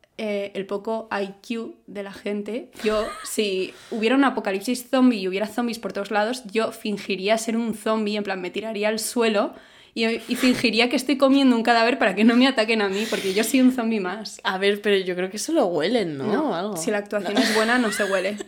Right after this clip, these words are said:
Speaker 2: <laughs> Oscar, el mejor zombie.
Speaker 1: Sí.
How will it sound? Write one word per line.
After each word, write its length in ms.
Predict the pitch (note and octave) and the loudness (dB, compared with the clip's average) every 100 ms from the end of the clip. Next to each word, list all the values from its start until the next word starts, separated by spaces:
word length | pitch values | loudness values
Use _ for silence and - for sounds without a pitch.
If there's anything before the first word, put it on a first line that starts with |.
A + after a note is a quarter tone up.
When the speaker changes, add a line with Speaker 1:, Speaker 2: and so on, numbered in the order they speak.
| - | 4
Speaker 2:
<laughs> 160 | - - - - - - - - | 4 4 -6 -4 -2 -2 -6 -2
Oscar, 400 | A3 G#3 - G3 | 0 0 0 2
el 140 | F#3+ F#3 | 2 2
mejor 320 | F#3 F#3+ F#3 | 0 0 -6
zombie. 500 | - F3+ G3 G#3+ A3 | -4 -2 4 4 4
Speaker 1:
Sí. 440 | A3 G#3+ A3 G#3+ | 4 2 -2 -6